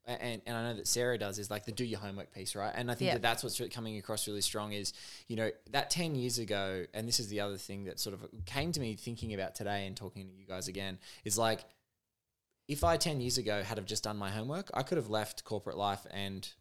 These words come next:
Speaker 1: understood what was up, up for me in my, in my chosen line that I wanted to go down, because, you know, I, I had to say no to a full-time job offering that if I was work, you know,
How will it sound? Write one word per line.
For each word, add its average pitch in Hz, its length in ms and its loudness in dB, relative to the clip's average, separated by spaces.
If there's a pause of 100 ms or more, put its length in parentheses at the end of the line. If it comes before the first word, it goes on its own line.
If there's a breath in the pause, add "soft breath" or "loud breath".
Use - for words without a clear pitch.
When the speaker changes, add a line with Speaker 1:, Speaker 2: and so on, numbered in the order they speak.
(720)
Speaker 1:
understood 113 500 2
what 110 160 2
was 107 200 2 (100)
up, - 240 -2 (180)
up 143 200 6
for 175 100 8
me 196 200 10
in 147 100 6
my, 131 280 8
in 139 400 2
my 127 160 4
chosen 123 520 4
line 113 260 2
that 110 80 0
I 110 60 2
wanted 113 240 0
to 110 60 -4
go 123 160 4
down, 127 180 0
because, 127 360 2 (360 loud breath)
you 120 80 -6
know, 123 100 6
I, 127 140 6 (200)
I 160 260 2 (160)
had 156 240 0
to 151 60 0
say 139 200 6
no 135 320 10
to 160 160 6
a 117 40 6
full-time 113 500 0
job 117 280 6
offering 107 580 2
that 113 140 4
if 120 140 -2
I 113 120 6
was 110 180 2
work, 117 280 2
you 120 100 -8
know, 107 180 -2